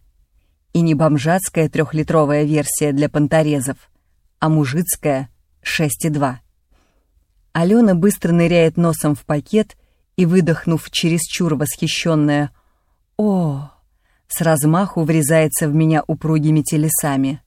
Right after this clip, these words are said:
«Подарок просто супер, Макс!» с придыханием щекочет мне ухо. «Могу ли я тебя отблагодарить?»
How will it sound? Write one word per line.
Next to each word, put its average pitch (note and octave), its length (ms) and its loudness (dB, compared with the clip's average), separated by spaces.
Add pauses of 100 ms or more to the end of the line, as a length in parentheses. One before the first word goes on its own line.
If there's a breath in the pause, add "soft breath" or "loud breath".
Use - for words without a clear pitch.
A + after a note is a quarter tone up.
(1400)
«Подарок F3 560 0
просто F3 400 -2
супер, D#3 460 -2
Макс!» D#3+ 300 0 (880)
с - 140 -12
придыханием D3 720 0
щекочет D3+ 560 -4
мне D#3 180 0
ухо. C#3+ 380 -4 (1080)
«Могу F3 360 2
ли A3+ 120 4
я E3 180 2
тебя D#3 400 -2
отблагодарить?» E3+ 920 -2